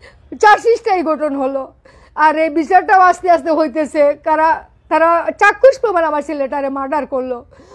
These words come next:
অথচ তাদের বিচারটা আইনে করতেছে, তাদেরকে সরাসরি মারা হচ্ছে না। আর আমার ছেলেটারে মাত্র তিনটা ঘন্টায় কোন কারণে, কোন আইনে, কোন ইস্যুতে আমার ছেলেরে লেবু সেই রকম সিবে মানুষে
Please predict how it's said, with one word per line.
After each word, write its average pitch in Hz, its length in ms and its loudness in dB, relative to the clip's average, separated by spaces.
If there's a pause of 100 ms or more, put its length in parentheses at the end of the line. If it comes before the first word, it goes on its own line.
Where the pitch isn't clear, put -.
(140)
অথচ 453 360 4 (680)
তাদের 370 300 2
বিচারটা 349 360 0
আইনে 339 400 -2
করতেছে, 285 680 -4 (360)
তাদেরকে 339 420 2
সরাসরি 349 440 4
মারা 302 280 0
হচ্ছে 294 320 0
না। 269 260 -10 (460)
আর 415 160 4
আমার 453 260 6
ছেলেটারে 453 720 2
মাত্র 403 500 0
তিনটা 494 520 2
ঘন্টায় 392 460 0
কোন 453 340 0
কারণে, 370 540 -4
কোন 427 400 -2
আইনে, 381 300 0
কোন 480 340 0
ইস্যুতে 370 520 2 (360)
আমার 370 260 2
ছেলেরে 392 560 0 (520)
লেবু 427 360 4
সেই 466 200 4
রকম 415 300 2
সিবে 392 300 -2
মানুষে 349 580 -4